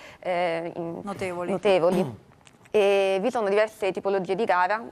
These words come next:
Speaker 1: appunto le gare nel centro storico, centri storici che possono essere più o meno intricati, eh, come per esempio, eh, svolgiamo un meeting a Venezia tutti gli anni, e poi vi sono gare nel bosco, gare in cui,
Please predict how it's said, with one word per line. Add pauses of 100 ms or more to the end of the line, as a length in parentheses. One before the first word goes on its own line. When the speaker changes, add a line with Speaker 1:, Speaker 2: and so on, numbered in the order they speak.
Speaker 1:
appunto
le
gare
nel
centro
storico, (140)
centri
storici
che
possono
essere
più
o
meno
intricati, (560)
eh,
come
per
esempio, (100)
eh,
svolgiamo
un
meeting (200)
a
Venezia
tutti
gli
anni, (480)
e
poi
vi
sono
gare
nel
bosco,
gare
in
cui,